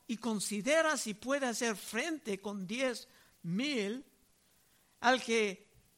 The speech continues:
viene contra él con veinte mil? Y si no puede, cuando el otro está todavía lejos,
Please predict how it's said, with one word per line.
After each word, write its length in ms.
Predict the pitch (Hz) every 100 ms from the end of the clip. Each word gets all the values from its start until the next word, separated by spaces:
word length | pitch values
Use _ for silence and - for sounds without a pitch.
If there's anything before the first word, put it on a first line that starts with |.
| _ _ -
viene 400 | 156 180 311 294
contra 640 | - 240 226 233 220 269 320
él 160 | 233
con 260 | - 202 196
veinte 400 | 226 220 202 208
mil? 380 | 330 320 151 - _ _ _ _ _ _ _ - _
Y 100 | 214
si 160 | 220 262
no 200 | 247 233
puede, 600 | 277 339 311 233 220 262 _ _ _ _ _
cuando 300 | - 269 240
el 100 | 220
otro 320 | 269 302 254 226
está 280 | - 262
todavía 500 | 240 226 220 214 240
lejos, 680 | 208 233 262 - 214 220 -